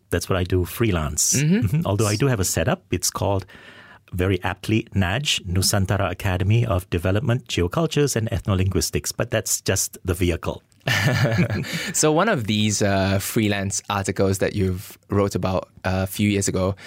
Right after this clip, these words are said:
Speaker 2: was about Yi Sang, right? And
Speaker 1: Yes. Mm-hmm.
Speaker 2: exploring the history behind that.
Speaker 1: Yes.
Speaker 2: Um, but just as an introduction, I'm sure many Malaysians are familiar with
Speaker 1: Mm-hmm.
Speaker 2: the Yi Sang dish.
Speaker 1: Mm-hmm.
Speaker 2: Um, but how would you describe it?
Speaker 1: Okay. Now, the,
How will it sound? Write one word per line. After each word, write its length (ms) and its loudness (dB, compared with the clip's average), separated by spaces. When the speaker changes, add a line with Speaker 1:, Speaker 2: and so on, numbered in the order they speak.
Speaker 2:
was 100 -2
about 240 0
Yi 200 -2
Sang, 340 -2
right? 200 -2
And 140 0
Speaker 1:
Yes. 120 -2
Mm-hmm. 140 -10
Speaker 2:
exploring 460 2
the 80 0
history 540 0
behind 420 -2
that. 140 -8
Speaker 1:
Yes. 240 -2
Speaker 2:
Um, 280 2
but 140 2
just 200 0
as 160 0
an 300 0
introduction, 560 -2
I'm 120 0
sure 160 2
many 220 0
Malaysians 420 0
are 60 0
familiar 420 2
with 200 2
Speaker 1:
Mm-hmm. 220 4
Speaker 2:
the 260 2
Yi 180 0
Sang 280 0
dish. 300 -2
Speaker 1:
Mm-hmm. 200 2
Speaker 2:
Um, 320 2
but 140 0
how 180 0
would 100 2
you 200 2
describe 500 -2
it? 120 -4
Speaker 1:
Okay. 300 0
Now, 220 2
the, 440 4